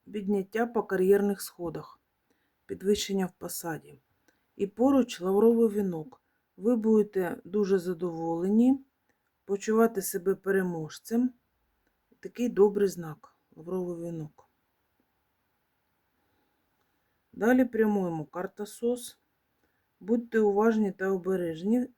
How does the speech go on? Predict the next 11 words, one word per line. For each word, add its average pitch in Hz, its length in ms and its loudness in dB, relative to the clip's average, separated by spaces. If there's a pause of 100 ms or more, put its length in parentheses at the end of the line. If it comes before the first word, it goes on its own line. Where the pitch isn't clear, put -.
(140)
з - 160 -14
тим 247 340 2
всім, 226 640 -4 (120)
що - 260 -6
для 196 160 -2
вас 185 280 -4
важливо. 175 560 -6 (1040)
Будь 226 320 0
то 190 180 0
здоров'я, 226 760 2
або 180 460 -6